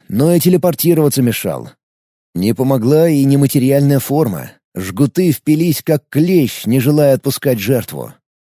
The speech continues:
Тогда Алекс просто побежал в сторону, проверяя, может ли он сбежать на своих двоих. Выяснилось, что двигаться-то он может, но жгуты замедляли каждый шаг. С такой скоростью он далеко не убежит.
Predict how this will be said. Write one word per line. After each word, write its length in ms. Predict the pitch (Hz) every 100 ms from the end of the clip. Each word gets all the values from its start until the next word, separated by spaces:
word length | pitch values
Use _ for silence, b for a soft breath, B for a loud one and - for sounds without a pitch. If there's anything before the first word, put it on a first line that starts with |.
| _ -
Тогда 560 | 82 107 127 147 117
Алекс 320 | 170 156 123 -
просто 440 | 165 180 - 165
побежал 440 | 190 165 147 175
в 60 | 156
сторону, 520 | - 190 139 95 65 -
проверяя, 540 | 107 117 135 147 143
может 460 | 131 180 156 127 -
ли 100 | 135
он 260 | 160 165
сбежать 560 | 113 117 185 147 156 -
на 80 | 147
своих 360 | - 127 110
двоих. 500 | 87 98 67 57 - _ _ _ _ _ _ _ -
Выяснилось, 720 | 90 147 202 190 214 214 -
что 260 | - - 110
двигаться-то 540 | 135 190 147 - 120
он 140 | 107
может, 500 | 120 190 175 87 - -
но 200 | 110 175
жгуты 460 | 117 156 - 202
замедляли 560 | 143 185 196 175 190 180
каждый 380 | 165 170 113 135
шаг. 340 | - 55 - _ _ _ -
С 100 | -
такой 280 | 123 135
скоростью 600 | 127 135 165 170 - 120
он 380 | 117 139 156 101
далеко 420 | 127 180 156 170
не 140 | 135 127
убежит. 640 | 117 107 80 67 60 -